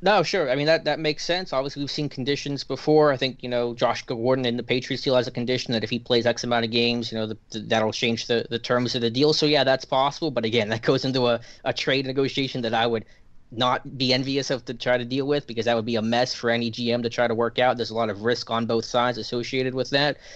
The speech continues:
Um, and, again, I just don't think Bell's gonna report to any team until, you know, week eight, week ten. He can report after the, the, the trade deadline. I think the trade deadline is October thirtieth, I believe, and, um, he doesn't have to report until, I think, November thirteenth. So, you know,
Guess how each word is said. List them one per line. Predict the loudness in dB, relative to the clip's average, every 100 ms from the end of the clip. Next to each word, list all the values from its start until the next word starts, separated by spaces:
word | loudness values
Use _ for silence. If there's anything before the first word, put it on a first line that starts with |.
| -14
Um, | -2 0 2
and, | 2
again, | 2 2
I | 2
just | 0
don't | 0 0
think | 0
Bell's | 0 0
gonna | -2 -4
report | -6 -2 -2 0
to | -2
any | -2 -2
team | -4 -2
until, | -2 0 2 2 0
you | -4
know, | -2 -2
week | -2 0
eight, | -2 -2
week | -6 -2
ten. | -2 0
He | 0
can | 0 0
report | 0 0 2 2 0 -6 -12 -14 -12 -4
after | -2 -2 -4 -4
the, | -2 -2 -4 -8
the, | -10 -6
the | -6
trade | -2 -2 0
deadline. | -4 -6 -10 -8
I |
think | -6
the | -4
trade | -4 -2
deadline | -2 0 0 0
is | -2 -4 -8 -4
October | -6 -4 -4 -2 -2
thirtieth, | 0 0 0 0
I | 0
believe, | 2 4 4 4
and, | 2 0 -4 -18 -2
um, | 0 2
he | 4
doesn't | 4 4
have | 0 0
to |
report | -4 -2 -2 -4
until, | -6
I | -6
think, | -6
November | -4 -2 0 0
thirteenth. | 0 0 0 -2 -2 -6
So, | -6 -4
you | -4
know, | -2 -2 -4